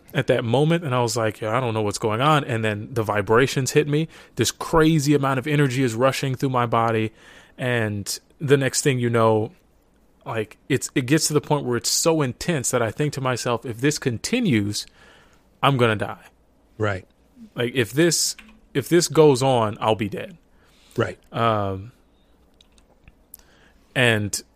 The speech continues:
Speaker 1: so I, I, I can totally relate to you on that end. Uh, and that's one thing that I've been trying to do,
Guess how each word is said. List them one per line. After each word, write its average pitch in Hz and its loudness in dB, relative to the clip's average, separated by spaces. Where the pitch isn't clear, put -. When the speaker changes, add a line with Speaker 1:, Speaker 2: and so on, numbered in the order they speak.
Speaker 1:
so 151 6
I, 135 6
I, 131 2
I 135 6
can 135 2
totally 135 8
relate 120 6
to 127 -2
you 113 6
on 107 2
that 107 0
end. 104 -6
Uh, 110 -2
and 127 -2
that's 151 0
one 151 4
thing 135 2
that 120 4
I've 117 4
been 120 0
trying 127 2
to 110 0
do, 113 4